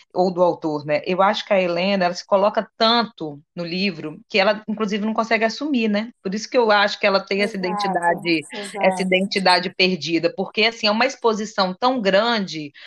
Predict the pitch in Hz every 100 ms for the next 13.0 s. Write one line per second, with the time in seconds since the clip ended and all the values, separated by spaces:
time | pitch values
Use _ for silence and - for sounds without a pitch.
0 | - - 226 233 240 240 247 - _ -
1 | 294 302 233 190 202 214 185 180 196 202
2 | 202 277 247 220 220 233 202 170 160 185
3 | - 208 240 269 262 - 320 247 185 165
4 | 160 - - 226 254 262 - _ - -
5 | 160 - _ _ - - 190 - 254 254
6 | 294 254 285 277 294 339 415 _ _ _
7 | - 226 277 311 - - 294 302 262 254
8 | 262 247 - 202 262 262 415 330 269 269
9 | 254 247 220 220 208 196 190 170 - 196
10 | 185 226 254 427 311 226 175 175 226 403
11 | 226 175 - - 170 403 415 262 302 349
12 | 349 214 208 - 180 220 311 202 185